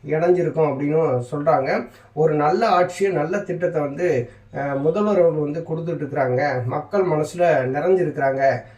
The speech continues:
அது நல்ல திட்டத்தை கொடுக்கக்கூடிய அந்த முதல்வருக்கு நாங்க வலுப்படுத்த நாங்க போய் இணைஞ்சிருக்கிறோம் மாதிரியும் வைத்திலிங்கம் அவர்கள் வந்து சொல்றாங்க. இப்ப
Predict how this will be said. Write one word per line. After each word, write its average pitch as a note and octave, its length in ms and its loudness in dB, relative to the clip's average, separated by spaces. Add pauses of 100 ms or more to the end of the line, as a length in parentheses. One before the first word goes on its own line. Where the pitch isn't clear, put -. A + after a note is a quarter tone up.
(180)
அது C#3+ 260 -4
நல்ல F#3+ 260 2
திட்டத்தை G3 360 -2
கொடுக்கக்கூடிய D#3+ 580 -2
அந்த C#3+ 160 -2
முதல்வருக்கு D#3 480 -2
நாங்க C#3 200 -2
வலுப்படுத்த C#3+ 500 -2
நாங்க C#3 200 -2
போய் C#3+ 200 -4
இணைஞ்சிருக்கிறோம் C#3 600 -4
மாதிரியும் B2 420 -4 (460)
வைத்திலிங்கம் D3+ 500 0
அவர்கள் B2 160 2
வந்து B2 400 0 (100)
சொல்றாங்க. C3+ 440 0 (480)
இப்ப D3 420 -2